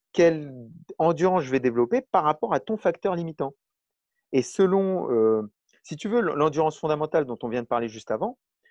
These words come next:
c'est le traditionnel footing qui à un moment a été supprimé parce qu'on a dit, euh, le, mais moi, euh, pourquoi je vais faire du footing alors que, euh, moi, je fais du jiu-jitsu brésilien, j'ai pas besoin de faire de footing. Mais en réalité,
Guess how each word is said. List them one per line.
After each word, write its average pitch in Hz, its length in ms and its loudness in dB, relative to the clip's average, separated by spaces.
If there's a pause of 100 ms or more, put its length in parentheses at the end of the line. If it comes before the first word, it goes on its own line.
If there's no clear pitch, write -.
(100)
c'est - 180 -4
le 123 60 -6
traditionnel 143 680 -4
footing 156 500 -8 (300)
qui - 120 -6
à 123 100 0
un 127 120 0
moment 143 260 -4
a 131 80 0
été 123 200 -4
supprimé 143 540 -8 (300)
parce - 140 -8
qu'on 117 160 -8
a 113 80 2
dit, 156 280 -10 (380)
euh, 110 240 0
le, 113 140 0
mais 113 240 -4
moi, 131 320 2
euh, 107 40 -2
pourquoi 131 300 -4
je 120 60 -10
vais 113 100 -10
faire 117 180 -6
du 117 120 -14
footing 131 360 -10
alors 113 260 -2
que, 117 240 -6 (340)
euh, 104 680 -4
moi, 113 140 -8
je - 100 -10
fais 117 100 -10
du 107 100 -16
jiu-jitsu 110 400 -16
brésilien, 120 320 -2
j'ai 110 100 -12
pas 104 120 -6
besoin 117 180 -8
de 110 60 -14
faire 110 140 -8
de - 100 -20
footing. 220 360 -8 (720)
Mais 123 100 -4
en 120 80 0
réalité, 120 540 -4